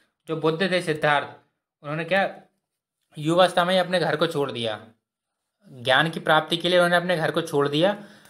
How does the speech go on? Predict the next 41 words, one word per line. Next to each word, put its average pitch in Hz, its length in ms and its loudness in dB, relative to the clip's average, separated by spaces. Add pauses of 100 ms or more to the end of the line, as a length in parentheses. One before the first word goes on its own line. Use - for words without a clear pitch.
(280)
और 156 120 -2
वो 156 80 -4
क्या, 165 140 4
चले 160 220 4
गए, 190 160 6 (360)
भ्रमण 143 440 2
पर 175 60 6
चले 143 260 4
गए, 120 80 0
बाहर 131 320 0
चले 135 260 0
गए। 113 240 -4 (2000)
ज्ञान 143 240 -2
की 196 100 -6
प्राप्ति 170 360 2
के 208 100 0
लिए 202 100 2
उन्होंने 190 200 0
स्वयं 170 480 0
ही 160 180 -2
रास्ता 151 300 2
ढूंढने 156 300 -4
का 170 80 0
निश्चय 151 300 -2
किया। 120 240 -6 (360)
उन्होंने 156 140 -8
ज्ञान 147 260 0
की 170 60 -12
प्राप्ति 160 280 0
के 165 60 -8
लिए 185 100 -6
स्वयं 165 240 0
ही 170 120 0
रास्ता 151 300 2
निश्चय 156 300 0
किया 139 220 -4
कि 131 100 -6
उन्हें 156 180 -2
कहाँ 151 240 0
जाना 147 240 0
है, 151 280 -6